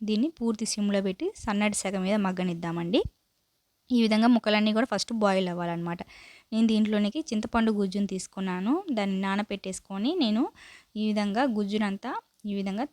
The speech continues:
ప్రిపేర్ చేసేసుకొని పక్కన పెట్టేసుకుంటున్నానండి. ఇది చింతపండు పులుసు అనమాట మనకి. నేను దీంట్లోనికి వేయబోయేది ఏంటంటే, ఇదిగోండి, మనం పచ్చి కొబ్బరి కానీ ఎండు కొబ్బరి కానీ వాడవచ్చు. జీలకర్ర, పచ్చిపప్పును, ధనియాలను, చాయ్ మినపప్పును,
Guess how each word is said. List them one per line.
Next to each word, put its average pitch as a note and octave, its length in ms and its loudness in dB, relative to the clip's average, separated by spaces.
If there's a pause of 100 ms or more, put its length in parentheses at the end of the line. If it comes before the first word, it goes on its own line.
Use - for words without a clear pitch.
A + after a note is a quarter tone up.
ప్రిపేర్ G#3 340 -4
చేసేసుకొని F#3+ 480 -4
పక్కన G3 320 -4
పెట్టేసుకుంటున్నానండి. F#3 920 -4
ఇది A3+ 140 -2
చింతపండు G3+ 500 -4
పులుసు F#3 320 -8
అనమాట F3 380 -8
మనకి. F#3+ 380 -4 (680)
నేను A3+ 220 2
దీంట్లోనికి A#3 480 4
వేయబోయేది G#3+ 640 4
ఏంటంటే, F#3+ 420 -2 (440)
ఇదిగోండి, G#3+ 400 2 (460)
మనం G#3 180 -2
పచ్చి G#3 240 -4
కొబ్బరి A3+ 300 2
కానీ A#3 200 4
ఎండు A3+ 160 2
కొబ్బరి G#3+ 280 0
కానీ G#3 180 0
వాడవచ్చు. F3+ 520 0 (220)
జీలకర్ర, G3+ 500 0 (1700)
పచ్చిపప్పును, A3 720 0
ధనియాలను, G3+ 760 4 (380)
చాయ్ G3 300 2
మినపప్పును, G3+ 600 -2